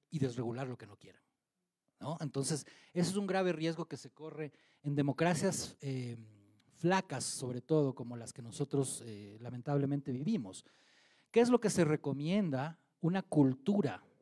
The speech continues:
de la información, una cultura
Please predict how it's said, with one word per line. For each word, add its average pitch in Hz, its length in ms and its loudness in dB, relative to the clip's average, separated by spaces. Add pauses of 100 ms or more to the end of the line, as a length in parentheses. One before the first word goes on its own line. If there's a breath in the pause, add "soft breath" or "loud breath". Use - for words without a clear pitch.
(180)
de 127 140 -6
la 123 80 -6
información, 113 680 -10 (200)
una 170 180 0
cultura 160 800 0